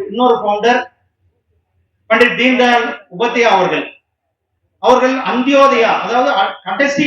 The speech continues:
மனுஷனுக்கும் சம உரிமை கிடைக்க வேண்டும், கடைசி மனுஷனுக்கும் அரசாங்கத்தினுடைய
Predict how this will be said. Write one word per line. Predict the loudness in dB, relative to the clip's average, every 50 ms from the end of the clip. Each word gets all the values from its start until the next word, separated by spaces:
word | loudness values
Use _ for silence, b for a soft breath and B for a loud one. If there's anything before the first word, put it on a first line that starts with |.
| 0 0
மனுஷனுக்கும் | 0 -2 -4 -4 -4 -4 -6 -4 -4 -6 -4 -6 -8 -14 _ _ _ _ _ _ _
சம | -6 -2 0 4 4 4 4 4 2
உரிமை | 2 0 0 0 -2 -2
கிடைக்க | -2 -4 -4 -4 -4 -4 -4 -2
வேண்டும், | -4 -2 -2 -2 -2 -2 -4 -8 -14 -18 _ _ _ _
கடைசி | -2 0 2 2 2 2 0 0 2
மனுஷனுக்கும் | 0 0 2 2 0 0 0 0 -2 -2 -2
அரசாங்கத்தினுடைய | -2 -2 -2 0 0 0 0 0 -2 -4 -4 -2 -2 0 0